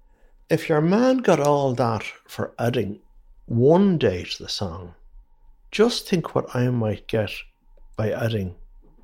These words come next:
two or three days. So he made his way up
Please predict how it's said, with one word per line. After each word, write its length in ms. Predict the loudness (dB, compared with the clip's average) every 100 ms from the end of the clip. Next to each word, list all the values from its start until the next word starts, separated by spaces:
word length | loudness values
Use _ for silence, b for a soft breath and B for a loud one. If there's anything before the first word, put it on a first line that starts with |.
| -20 -20 _ -20 _ -8 0
two 360 | 2 2 -2 -4
or 240 | -8 -8 -14 -20 _ -16
three 280 | -2 0 2
days. 580 | 2 0 -4 -14 -14 -18 _ _ _ _ _ _ _ -20 -20 B B B B B
So 380 | 4 8 8 4
he 400 | 0 0 0 -2 -14 -20 -16 0
made 240 | 4 4
his 140 | 4 2
way 260 | 2 2 0
up 200 | -2